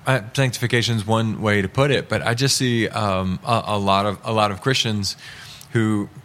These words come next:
ki-, don't really believe in the transforming power of Christ within them.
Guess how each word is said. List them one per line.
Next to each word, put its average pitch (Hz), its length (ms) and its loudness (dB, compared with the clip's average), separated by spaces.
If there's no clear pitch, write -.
ki-, 107 120 -2
don't 113 380 0
really 127 280 2
believe 113 380 0
in 131 60 0
the 131 80 0
transforming 113 680 0
power 104 400 2
of 101 100 -4
Christ 101 380 2
within 117 340 0
them. 101 200 -2